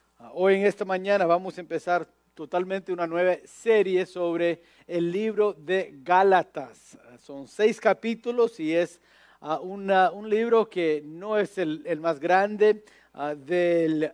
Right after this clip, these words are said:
Nuevo Testamento. Sin embargo, sí tiene muchas verdades profundas que,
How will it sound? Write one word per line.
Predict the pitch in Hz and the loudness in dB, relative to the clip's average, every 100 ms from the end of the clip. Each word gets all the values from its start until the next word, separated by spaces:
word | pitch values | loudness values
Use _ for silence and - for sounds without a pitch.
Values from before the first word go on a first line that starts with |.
| - | -10
Nuevo | 165 202 214 202 | -4 2 2 2
Testamento. | 196 - 180 175 190 196 220 | -2 -2 -4 -4 -6 -6 -10
Sin | 214 175 | -8 -8
embargo, | 156 151 180 185 185 | -4 0 0 -2 -8
sí | 202 196 | -10 -14
tiene | 185 190 185 | -8 -6 -6
muchas | 165 190 226 226 - 185 143 | -12 -10 -8 -8 -4 -4 -4
verdades | 147 135 165 175 175 - | -6 0 0 0 -2 -10
profundas | 156 147 170 170 170 160 | -10 -8 -8 -6 -6 -6
que, | - 160 147 | -2 -2 -2